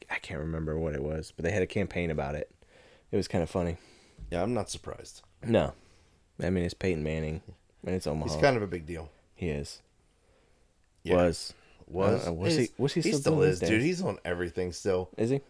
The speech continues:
Speaker 2: He's got his own series on, like, E S P N Plus or something, like Peyton's Places or something.
Speaker 1: Oh, that's right. That's right. Yeah.
Speaker 2: I'd love to watch it 'cause it looks super entertaining,
Speaker 1: Just
Speaker 2: but
Speaker 1: don't have
Speaker 2: I'm not
Speaker 1: time.
Speaker 2: paying for each
Speaker 1: And
Speaker 2: E S P N Plus.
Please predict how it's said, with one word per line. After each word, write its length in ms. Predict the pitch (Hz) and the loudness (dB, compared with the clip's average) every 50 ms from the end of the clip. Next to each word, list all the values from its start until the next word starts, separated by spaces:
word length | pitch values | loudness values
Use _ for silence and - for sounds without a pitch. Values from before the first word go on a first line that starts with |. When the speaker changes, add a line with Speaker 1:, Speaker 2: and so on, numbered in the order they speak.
| _ _ | _ _
Speaker 2:
He's 120 | 123 120 135 | -6 -2 0
got 140 | 143 135 | 2 2
his 160 | 131 120 113 117 | 2 2 2 2
own 160 | 117 113 104 | 0 0 -2
series 420 | - - 104 98 104 110 104 98 | -2 -2 -2 0 0 -2 -2 -4
on, 200 | 104 98 92 92 | -4 -4 -4 -4
like, 180 | 92 87 - 64 | -4 -6 -8 -8
E 140 | 80 85 82 | -8 -6 -6
S 120 | 80 - | -6 -8
P 240 | - - 90 87 87 | -8 -6 -4 -4 -2
N 320 | 87 85 85 87 87 85 | -2 -2 -4 -4 -6 -8
Plus 420 | - - 90 87 87 87 85 - 90 | -8 -6 -4 -4 -2 -4 -4 -8 -10
or 40 | 82 | -8
something, 320 | - 95 - 73 95 90 85 | -8 -8 -8 -6 -8 -6 -6
like 200 | 85 85 80 - | -6 -8 -8 -6
Peyton's 320 | - 85 - - 78 - | -6 -6 -6 -8 -12 -12
Places 480 | - - 92 90 87 - - 90 92 92 | -6 -4 -2 -2 -2 -4 -6 -8 -8 -8
or 60 | 92 | -8
something. 240 | - - 104 - 170 | -6 -2 4 8 8
Speaker 1:
Oh, 100 | 185 180 | 8 8
that's 240 | - 170 180 - - | 6 4 2 2 4
right. 160 | 165 170 143 | 4 4 4
That's 200 | 143 160 - - | 4 2 2 2
right. 140 | 160 151 - | 2 2 4
Yeah. 180 | 143 139 110 95 - | 4 4 4 4 4
Speaker 2:
I'd 140 | - 117 110 | 4 4 4
love 200 | 107 110 110 101 | 4 4 4 4
to 80 | 98 92 | 2 0
watch 320 | 87 90 90 87 - - | 2 2 0 0 0 -2
it 220 | 87 87 82 - - | -2 -2 -4 -6 -8
'cause 140 | - 95 92 | -8 -6 -6
it 100 | 92 76 | -2 -2
looks 200 | 101 95 - - | -2 -4 -4 -4
super 280 | - 117 110 - 92 | -4 -4 -2 0 0
entertaining, 500 | 92 92 87 82 - - 98 95 92 92 | 0 0 0 -2 -4 -2 -2 0 0 0
Speaker 1:
Just 100 | 87 - 90 | -2 -2 0
Speaker 2:
but 60 | 87 | 0
Speaker 1:
don't 100 | 98 92 | 2 2
have 120 | 98 95 | 2 2
Speaker 2:
I'm 40 | 104 | 4
not 100 | 101 92 120 | 4 4 4
Speaker 1:
time. 100 | 131 107 | 4 4
Speaker 2:
paying 180 | 101 101 95 | 4 2 2
for 180 | - - 95 92 | 0 -2 -2 -2
each 260 | 92 95 90 - - - | -2 -2 -6 -8 -10 -2
Speaker 1:
And 80 | - 92 | 2 2
Speaker 2:
E 20 | |
S 120 | 107 104 101 | 4 4 2
P 120 | 95 95 | 2 0
N 80 | 92 87 | -2 -2
Plus. 400 | - 113 110 101 92 - - | -2 -2 -4 -4 -4 -8 -14